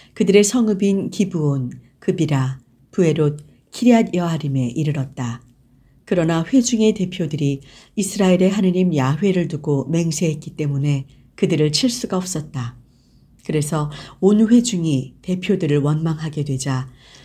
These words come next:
모든 대표들이 온 회중에게 말하였다.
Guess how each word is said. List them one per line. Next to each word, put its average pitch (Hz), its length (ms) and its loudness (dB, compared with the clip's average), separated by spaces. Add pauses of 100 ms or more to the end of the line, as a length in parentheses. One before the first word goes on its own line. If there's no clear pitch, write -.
(100)
모든 180 300 2
대표들이 170 880 -2
온 196 260 4
회중에게 180 600 0
말하였다. 131 680 -4